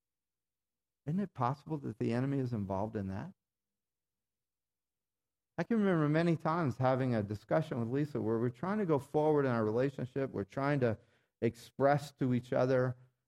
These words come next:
you know, some things that are on our heart and whatever. And it turned into World War Three with nuclear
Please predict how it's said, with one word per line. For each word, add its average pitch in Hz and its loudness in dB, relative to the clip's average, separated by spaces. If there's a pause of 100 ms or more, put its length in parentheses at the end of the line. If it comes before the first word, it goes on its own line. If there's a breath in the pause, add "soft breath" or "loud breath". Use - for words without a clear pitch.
you 135 0
know, 135 2
some 120 -2 (120)
things 147 0
that 123 2
are 110 2
on 101 0
our 107 -6
heart 156 0
and 113 -2
whatever. 135 0
And 135 -2
it - -6
turned 170 -2
into 147 -2
World 131 -2
War 127 0
Three 131 -2 (500)
with 117 0
nuclear 110 0